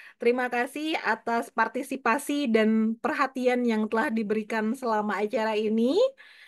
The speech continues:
Dan sebagai informasi tambahan, untuk para dosen, khususnya anggota Aptikom,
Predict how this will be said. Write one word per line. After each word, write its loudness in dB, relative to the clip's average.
Dan 6
sebagai 0
informasi -2
tambahan, 0
untuk -4
para 2
dosen, 2
khususnya -2
anggota 0
Aptikom, -2